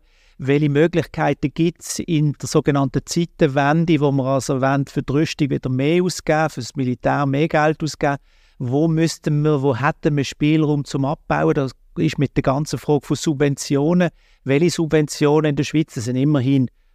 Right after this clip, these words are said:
fast fünfzig Milliarden Schweizer Franken. Welche Subventionen könnte man da abbauen oder das Wachstum verlangsamen?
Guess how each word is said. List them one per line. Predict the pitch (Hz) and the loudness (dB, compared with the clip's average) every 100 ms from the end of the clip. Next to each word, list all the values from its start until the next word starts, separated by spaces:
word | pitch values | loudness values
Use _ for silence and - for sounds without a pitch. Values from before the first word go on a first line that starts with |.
| _ | _
fast | - 123 | -8 -6
fünfzig | - 156 - - 139 | -2 -2 -4 -4 0
Milliarden | 131 127 131 131 131 | 0 2 2 0 -2
Schweizer | 123 165 - 165 | -2 -4 -4 -4
Franken. | 160 151 151 131 | -2 -2 -2 0
Welche | 147 151 | 2 0
Subventionen | - 135 147 135 - 143 139 127 | -2 0 0 0 0 2 0 -2
könnte | 147 143 160 | -2 -2 -4
man | - 143 | -6 -4
da | 147 143 139 - _ _ _ _ | 0 0 0 -4 _ _ _ _
abbauen | 151 156 _ - 156 160 170 160 | -4 -4 _ 0 2 4 2 2
oder | 143 123 | 0 -2
das | 127 - - - | -6 -8 -10 -2
Wachstum | 135 170 - - 160 | 0 0 -2 0 0
verlangsamen? | 156 151 143 160 165 160 143 147 151 | 2 0 0 0 0 0 0 0 0